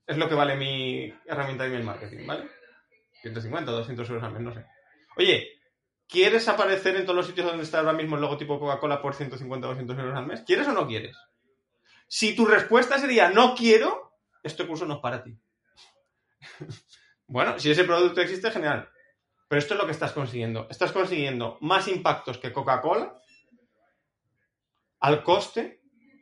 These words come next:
que tiene aparecer, yo qué sé, en el boletín parroquial. Eso es lo que estás consiguiendo. Claro, yo ahora tengo quince, quince mil y pico, quince mil quinientos. Yo le envío quince mil emails. Me leen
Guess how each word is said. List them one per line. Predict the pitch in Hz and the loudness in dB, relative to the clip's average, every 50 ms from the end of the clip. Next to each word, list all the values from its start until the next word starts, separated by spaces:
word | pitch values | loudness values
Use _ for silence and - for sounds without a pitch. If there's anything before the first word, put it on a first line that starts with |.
| _ - _ _ _ _ _ | _ -20 _ _ _ _ _
que | - 143 | -4 -4
tiene | 120 147 156 170 | -2 0 -2 0
aparecer, | 170 170 160 156 151 160 185 190 185 | 0 0 0 0 0 0 -2 0 0
yo | 156 147 | 0 0
qué | 151 143 | -2 -4
sé, | - 123 110 - 123 | -4 -6 -6 -6 -6
en | 123 123 | -4 -4
el | 123 120 117 123 120 | -4 -4 -4 -4 -4
boletín | 120 123 127 120 123 143 143 147 143 | -2 -2 -2 -4 -2 -2 -2 -2 -2
parroquial. | 151 147 135 117 113 98 98 98 - _ _ _ _ _ _ _ _ _ _ _ _ _ _ _ _ _ _ _ _ | -2 -4 -4 -6 -8 -10 -12 -12 -16 _ _ _ _ _ _ _ _ _ _ _ _ _ _ _ _ _ _ _ _
Eso | 170 202 190 196 | 0 0 2 2
es | 175 | 0
lo | 165 | 2
que | 147 147 | 0 0
estás | - 147 131 | -2 -2 -6
consiguiendo. | 139 131 123 120 110 107 104 107 - - _ _ _ _ _ _ | -6 -6 -8 -8 -8 -8 -10 -12 -14 -18 _ _ _ _ _ _
Claro, | - 196 - - - - - - | 6 8 8 8 6 2 -4 2
yo | 165 185 | 4 4
ahora | 208 202 | 6 6
tengo | 208 214 214 | 4 2 0
quince, | 196 180 170 - - 113 110 117 - _ _ _ _ _ _ _ _ _ | 0 -2 -4 -4 -6 -10 -12 -12 -16 _ _ _ _ _ _ _ _ _
quince | 127 131 117 - 127 | -12 -10 -8 -8 -6
mil | 135 147 147 | -6 -4 -6
y | 147 | -4
pico, | - 120 110 | -6 -6 -8
quince | 113 117 127 131 | -8 -8 -8 -8
mil | 139 139 | -8 -8
quinientos. | 139 123 117 113 110 101 95 - _ _ _ _ _ _ _ _ | -6 -6 -6 -6 -8 -10 -14 -18 _ _ _ _ _ _ _ _
Yo | 156 175 | -2 0
le | 190 | 0
envío | 196 214 214 208 | 2 2 0 0
quince | 208 180 156 151 151 143 | 0 -4 -4 -4 -4 -2
mil | 143 151 151 147 | -2 -2 -2 -2
emails. | 135 117 110 104 - - - _ _ | -4 -4 -4 -6 -8 -12 -20 _ _
Me | - 131 131 135 | -8 -4 -2 0
leen | 143 170 202 220 220 226 240 247 254 - | 2 4 4 4 2 2 -2 -4 -8 -14